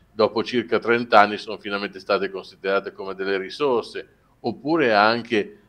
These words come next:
eh, delle altre attività sulla valorizzazione dei borghi, in particolare di quelli che ci ricordano ancora il tempo in cui la, la socialità era, diciamo così, un'abitudine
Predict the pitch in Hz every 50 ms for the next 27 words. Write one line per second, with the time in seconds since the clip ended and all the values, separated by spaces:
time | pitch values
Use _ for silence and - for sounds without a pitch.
0 | _ _ - 101 101 101 92 101 107 101 104 107 107 107 113 113 113 117 117 110
1 | 110 113 117 104 104 101 - - 123 131 147 139 - - 123 113 107 104 95 107
2 | 107 107 107 107 98 104 107 104 - - - 123 117 120 117 107 107 104 104 101
3 | 120 131 131 120 110 104 95 92 101 101 98 101 104 95 85 - - 113 98 92
4 | - 107 95 104 107 104 127 120 117 113 110 104 101 95 104 123 120 117 113 107
5 | 101 95 95 - 117 110 107 95 - - _ _ _ _ _ - - 110 107 104
6 | - 120 117 113 113 113 120 127 127 123 - 127 117 113 117 123 131 123 127 120
7 | 110 113 110 110 120 110 107 104 - - 104 104 107 110 110 107 101 98 95 95
8 | 90 85 - - _ _ _ _ _ 113 117 113 120 113 - 131 123 127 127 123
9 | 117 104 104 101 98 98 101 98 101 98 95 92 95 - - 90 - - 117 107
10 | 104 92 104 98 107 110 107 98 92 107 - - 160 147 127 120 120 113 110 101
11 | -